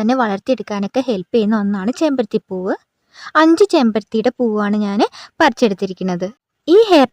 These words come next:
ടോണർ ഞാൻ പറഞ്ഞു തരുന്ന രീതിയിൽ നിങ്ങൾ ഉപയോഗിക്കുകയാണെങ്കിൽ പെട്ടെന്ന് തന്നെ താരം മാറ്റിയെടുക്കാനും മുടി കൊഴിച്ചിൽ മാറ്റിയെടുക്കാനൊക്കെ നല്ലതാണ് ട്ടോ.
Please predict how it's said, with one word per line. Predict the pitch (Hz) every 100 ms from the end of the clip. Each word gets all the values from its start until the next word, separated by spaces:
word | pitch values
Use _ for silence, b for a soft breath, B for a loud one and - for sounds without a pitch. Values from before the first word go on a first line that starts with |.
| 247
ടോണർ | 240 240
ഞാൻ | 277 294 339
പറഞ്ഞു | 330 262 262 320
തരുന്ന | 285 247 277
രീതിയിൽ | 254 226 220 226
നിങ്ങൾ | 269 226 233
ഉപയോഗിക്കുകയാണെങ്കിൽ | 226 190 190 - 262 202 196 453 B B _
പെട്ടെന്ന് | 330 - 359 339
തന്നെ | 254
താരം | 277 254 202 226
മാറ്റിയെടുക്കാനും | 220 - 196 190 202 302 262
മുടി | 196
കൊഴിച്ചിൽ | 196 196 226
മാറ്റിയെടുക്കാനൊക്കെ | 226 202 208 202 214 202 - 311
നല്ലതാണ് | 294 196 196 196 175
ട്ടോ. | 165 247